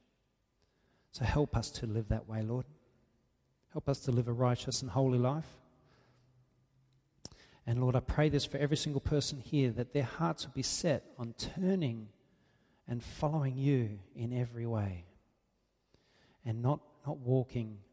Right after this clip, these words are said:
according to the, the, uh, will of the world, not walking according to the lusts of the flesh and the passions of, that this world, uh,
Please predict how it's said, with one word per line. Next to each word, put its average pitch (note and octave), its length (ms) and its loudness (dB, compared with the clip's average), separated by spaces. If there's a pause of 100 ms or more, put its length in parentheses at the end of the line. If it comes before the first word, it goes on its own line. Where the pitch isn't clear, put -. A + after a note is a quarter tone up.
according A#2+ 340 0
to - 120 -4
the, A2+ 260 0 (680)
the, A#2 280 0
uh, A2+ 240 0
will A#2+ 200 2
of A2+ 80 0
the B2 60 0
world, B2 360 2
not B2+ 140 -6
walking B2 520 -4 (120)
according C3 320 0
to - 140 -6
the A#2 120 2
lusts A#2+ 520 2
of A2+ 140 -4
the - 80 -4
flesh - 460 -2
and A2+ 120 -8
the A2 60 -4
passions A#2+ 580 0
of, A#2 80 -4 (180)
that B2+ 260 -4
this - 200 -10
world, B2+ 300 2 (540)
uh, A2+ 100 -2